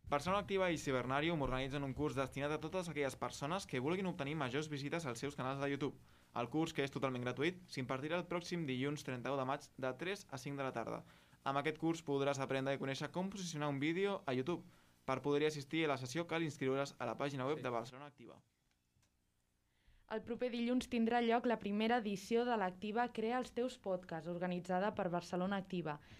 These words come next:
Speaker 3: L'activitat, que s'impartirà de manera virtual en streaming per Andrea García Méndez, tindrà una duració de dues hores i girarà entorn a tres temes principals.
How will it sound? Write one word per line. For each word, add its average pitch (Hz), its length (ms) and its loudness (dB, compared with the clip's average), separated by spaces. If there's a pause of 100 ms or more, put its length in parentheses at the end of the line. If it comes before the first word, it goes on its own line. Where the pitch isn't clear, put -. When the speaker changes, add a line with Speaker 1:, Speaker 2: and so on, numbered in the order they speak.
(160)
Speaker 3:
L'activitat, 214 640 2
que 226 80 -2
s'impartirà 185 580 0
de 202 100 0
manera 190 300 2
virtual 185 460 2
en 185 160 0
streaming 196 460 -2
per 185 140 0
Andrea 185 320 2
García 180 380 0
Méndez, 196 460 0
tindrà 180 280 2
una 247 200 4
duració 220 340 2
de 185 140 2
dues 196 340 2
hores 190 300 2
i 175 80 -2
girarà 156 460 -2
entorn 196 340 0
a 180 100 -2
tres 190 300 -2
temes 185 220 -2
principals. 180 680 -6